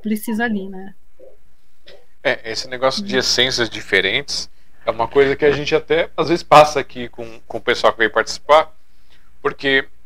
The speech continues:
Speaker 2: a pessoa falando com a gente por um vídeo, alguma coisa, mas é uma coisa. Aí ela manda uma foto,
Speaker 1: Uhum.
Speaker 2: parece que é uma pessoa totalmente diferente.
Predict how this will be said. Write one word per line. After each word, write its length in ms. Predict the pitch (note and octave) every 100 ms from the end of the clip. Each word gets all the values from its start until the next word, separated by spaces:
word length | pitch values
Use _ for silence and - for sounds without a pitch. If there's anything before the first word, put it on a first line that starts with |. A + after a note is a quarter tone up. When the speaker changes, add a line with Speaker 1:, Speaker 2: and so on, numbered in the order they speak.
| -
Speaker 2:
a 80 | -
pessoa 320 | - G#3 E3+
falando 360 | F3 E3 D3 C3+
com 100 | C3+
a 80 | A#2+
gente 400 | A2+ A2+ G#2+ -
por 160 | A2+
um 120 | A2
vídeo, 400 | G2+ G#2 B2+ C3
alguma 240 | G#2+ A2 G2+
coisa, 380 | - A2+ A#2 G#2+
mas 280 | G#2+ G2+ - C3 C3
é 80 | C3
uma 160 | B2+ D3+
coisa. 420 | - G2 - - - - - -
Aí 100 | A#2+
ela 160 | D#3+
manda 240 | D#3+ D#3+ D3
uma 140 | B2+
foto, 300 | - D3+ E3
Speaker 1:
Uhum. 40 |
Speaker 2:
parece 200 | B3+ D3+
que 80 | -
é 20 |
uma 100 | D#3
pessoa 360 | D3+ D3 - D#3
totalmente 540 | - F#3+ F#3+ E3+ E3+
diferente. 580 | E3+ E3 D#3+ A2 G2+ -